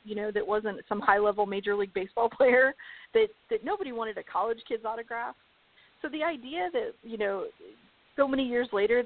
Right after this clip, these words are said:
people are asking for their autograph and wanting to be, to be, you know, close to part of history, I think it was, it really tickled. I mean, both of them were so sincere and so happy to, to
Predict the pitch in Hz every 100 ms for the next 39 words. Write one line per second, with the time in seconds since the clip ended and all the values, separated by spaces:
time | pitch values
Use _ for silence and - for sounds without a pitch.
0 | - - 233 214 - 208 - 226 - 214
1 | 226 185 214 208 208 220 214 208 214 226
2 | 226 214 208 190 _ - 208 214 214 -
3 | 214 190 196 - - - 240 226 - 208
4 | - 220 214 220 - 233 233 247 254 _
5 | - - - 262 359 480 453 294 269 302
6 | 262 240 247 294 262 302 285 233 208 -
7 | 233 240 294 370 339 262 247 - - 254
8 | 294 269 247 - 220 233 247 - 208 226
9 | - 226 233 247 247 _ - - _ -
10 | - - 269 269 277 _ _ - 214 185
11 | _ 196